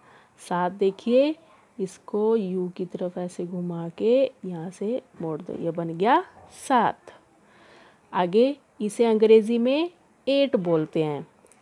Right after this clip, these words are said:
लेकिन हिंदी में इसे आठ बोला जाता है। आठ देखिए कैसे लिखते हैं,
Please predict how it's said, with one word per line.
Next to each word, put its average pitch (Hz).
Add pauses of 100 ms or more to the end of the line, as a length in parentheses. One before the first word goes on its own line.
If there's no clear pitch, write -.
लेकिन 185
हिंदी 190
में 202
इसे 262 (520)
आठ 262 (100)
बोला 175
जाता 147
है। 147
आठ 165
देखिए 202
कैसे 233
लिखते 240
हैं, 269